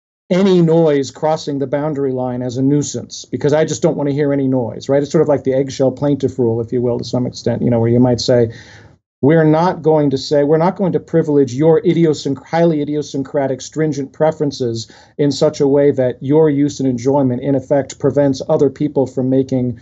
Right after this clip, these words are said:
what we would normally consider reasonable use of their property." We're gonna have to put, give some content to that term reasonable use of property that's gonna ultimately be based on some sort of basic social norms and understanding of what the neighborhood is used for,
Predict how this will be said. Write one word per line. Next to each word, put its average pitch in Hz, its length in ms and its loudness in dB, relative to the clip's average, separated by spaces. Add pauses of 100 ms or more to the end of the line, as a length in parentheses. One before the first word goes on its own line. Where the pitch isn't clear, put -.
(280)
what 135 180 2
we 135 100 2
would 127 140 0
normally 131 340 0
consider 127 420 -4
reasonable 117 460 -2
use 123 220 -2
of 110 100 -8
their 113 140 -2
property." 139 580 -2 (540)
We're 156 140 6
gonna 175 260 2
have 185 300 0
to 165 80 -6
put, 170 340 -4
give 170 160 0
some 143 200 -2
content 147 480 -2
to 143 80 -2
that 135 180 -2
term 131 380 0
reasonable 147 640 2
use 135 260 0
of 127 80 -4
property 147 540 0 (260)
that's 190 180 0
gonna 220 240 2
ultimately 208 460 -2
be 175 120 -2
based 170 280 -2
on 160 100 -2
some 170 200 -2
sort 165 240 0
of 127 120 -4
basic 165 380 -2
social 156 480 0
norms 143 560 0
and 135 80 2
understanding 147 560 0
of 131 140 0
what 147 180 2
the 151 60 0
neighborhood 139 480 2
is 127 120 0
used 135 280 0
for, 131 420 2